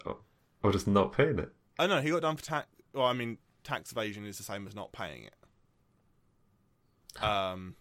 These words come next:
Speaker 2: because his tax evasion was hiding money, not putting it somewhere where there's a lower tax rate.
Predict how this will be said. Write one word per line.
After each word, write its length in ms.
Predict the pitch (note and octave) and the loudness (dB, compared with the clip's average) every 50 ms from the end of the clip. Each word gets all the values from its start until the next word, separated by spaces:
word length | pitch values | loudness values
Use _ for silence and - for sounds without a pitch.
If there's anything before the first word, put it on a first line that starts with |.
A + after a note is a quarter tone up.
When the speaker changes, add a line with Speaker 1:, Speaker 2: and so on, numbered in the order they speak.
| _ _ _ | _ _ _
Speaker 2:
because 520 | - C3 A#2 - C3 A2+ G#2+ G#2+ G#2 - - _ _ _ _ _ _ | -8 -8 -6 -4 -4 -4 -4 -6 -8 -14 -18 _ _ _ _ _ _
his 300 | _ - D3 C#3 C3+ - | _ -4 -2 -2 -2 -2
tax 320 | - - C3+ B2 - - A#2+ | -4 -4 -4 -4 -4 -8 -4
evasion 400 | A#2 A2+ A2+ A2+ G#2 A#2 A2+ G#2+ | -2 -2 -2 -2 -4 -8 -8 -8
was 140 | G2+ - | -10 -12
hiding 360 | - - B2 A2+ G#2+ G2+ G2+ G2+ | -4 -2 -2 -2 -2 -4 -8 -10
money, 260 | G2 G2 G2 G2 F#2+ F#2 | -8 -8 -8 -8 -10 -10
not 200 | F#2+ F#2 - _ | -10 -12 -14 _
putting 240 | - - A#1 E2+ F#2 | -12 -12 -10 -10 -14
it 120 | F2+ - - | -14 -14 -12
somewhere 380 | - G2+ F#2+ G2 F#2+ F2 F2 F2+ | -12 -10 -10 -10 -12 -12 -10 -10
where 120 | F#2 F2+ | -8 -8
there's 180 | F2 F2+ F2 A2 | -8 -10 -12 -12
a 40 | F#2 | -10
lower 200 | F2 F2 F2+ F2 E2+ | -10 -10 -10 -12 -12
tax 400 | - - F2 - _ - - G2 | -12 -14 -14 -14 _ -20 -16 -8
rate. 340 | G#2 G#2+ G#2 G2+ G#2 - | -6 -6 -4 -6 -6 -10